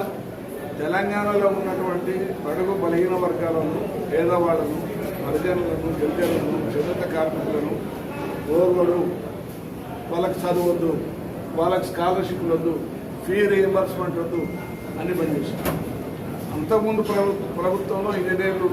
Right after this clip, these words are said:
డాక్టర్లు అయింది ఆరు ఏడు సంవత్సరాలు. ఈయన వచ్చిన తర్వాత ఫీ రీయింబర్స్‌మెంట్ బంద్. అంటే ఎవడు చదువుకుంటే ప్రశ్నిస్తాడని భయం, ఎదురు తిరుగుతాడని భయం. ఎదురు తిరుగుతుంటే ప్రశ్నిస్తాడు, ప్రశ్నిస్తే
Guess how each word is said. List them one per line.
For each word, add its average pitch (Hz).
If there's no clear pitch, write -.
డాక్టర్లు 170
అయింది 170
ఆరు 160
ఏడు 147
సంవత్సరాలు. -
ఈయన 196
వచ్చిన -
తర్వాత 208
ఫీ 214
రీయింబర్స్‌మెంట్ 220
బంద్. 185
అంటే 190
ఎవడు 202
చదువుకుంటే 185
ప్రశ్నిస్తాడని 170
భయం, 143
ఎదురు 208
తిరుగుతాడని 202
భయం. 160
ఎదురు 190
తిరుగుతుంటే 196
ప్రశ్నిస్తాడు, 214
ప్రశ్నిస్తే 214